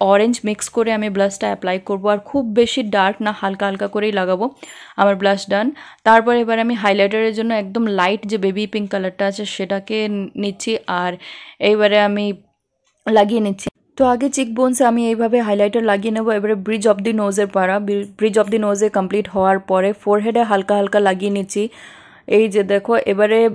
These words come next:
ব্রো বোনে লাগাবো হাইলাইটারটা, হালকা করে লাগানো আমার হয়ে গেছে। আর এরপর লাগাবো এই যে পুরো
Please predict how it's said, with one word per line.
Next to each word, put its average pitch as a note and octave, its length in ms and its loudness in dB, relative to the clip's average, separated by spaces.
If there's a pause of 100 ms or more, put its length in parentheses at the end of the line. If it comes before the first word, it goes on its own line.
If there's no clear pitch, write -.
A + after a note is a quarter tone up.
(140)
ব্রো A3+ 180 8
বোনে A#3+ 300 4
লাগাবো G#3 420 2
হাইলাইটারটা, F#3+ 720 0
হালকা G3 440 -2
করে G3 300 -2 (440)
লাগানো G3 380 0
আমার G#3 200 0
হয়ে G3+ 340 4
গেছে। F#3+ 340 -2 (460)
আর F#3+ 220 0 (120)
এরপর A#3 400 4
লাগাবো A3 580 0
এই G#3+ 140 -2
যে G3+ 260 0 (120)
পুরো A3+ 280 2